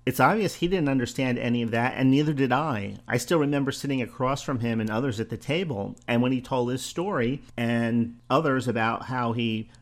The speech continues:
bought the program, he went through the program, and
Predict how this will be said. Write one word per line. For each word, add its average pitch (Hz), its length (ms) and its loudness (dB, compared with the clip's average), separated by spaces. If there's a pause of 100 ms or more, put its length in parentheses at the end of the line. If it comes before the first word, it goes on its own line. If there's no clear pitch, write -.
bought 123 240 4
the 117 60 -4
program, 139 540 0
he 110 60 0
went 110 160 -2
through 120 120 -6
the 104 80 -4
program, 123 960 0
and 104 580 -2